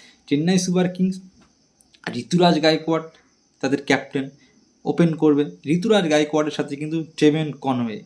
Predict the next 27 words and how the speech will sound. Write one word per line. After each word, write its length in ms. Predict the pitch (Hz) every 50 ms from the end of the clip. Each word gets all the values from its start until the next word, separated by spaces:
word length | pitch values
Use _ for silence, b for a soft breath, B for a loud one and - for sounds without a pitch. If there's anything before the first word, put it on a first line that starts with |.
| _ _ _ _ _ -
এই 180 | 151 180 190 180
ডেভন 360 | - - 151 143 151 175 170
কনওয়ের 380 | 175 - 139 139 143 156 160
সাথে 220 | 156 - 143 147 147
কিন্তু 180 | 151 151 151
ঋতুরাজ 460 | 147 135 135 135 - 143 151 147 135 131
গায়কোয়াড়ের 560 | 135 135 135 131 143 143 143 147 143 143 143
কিন্তু 200 | - 147 139 139
একটা 180 | 135 - 151 131 123 -
দারুণ 300 | - 131 135 135 156 156
কিন্তু 260 | 151 - 170 156 156
কম্বিনেশন 640 | 151 - 151 147 143 143 147 151 156 147 - 147 147 -
কিন্তু 200 | - 147 139 147
আমরা 200 | 143 143 147 143
দুই 220 | 123 131 143 147
তিন 240 | 147 - 151 147 139
বছর 200 | 139 151 147 151
দেখছি। 420 | 131 123 143 135 135 - - - - B B B B B B B B -
তো 60 | 147 139 131 131 - - -
এই 160 | 160 175 190
দুটো 280 | 165 147 151 143 165
কম্বিনেশন 480 | 160 - 151 139 139 143 147 151 156 175
কিন্তু 180 | 170 156 - -
আবারও 280 | - 131 127 139 151 165
আমরা 160 | 156 156 147
দেখতে 300 | 123 131 131 - - 147
চলেছি। 340 | - 139 127 120 120 -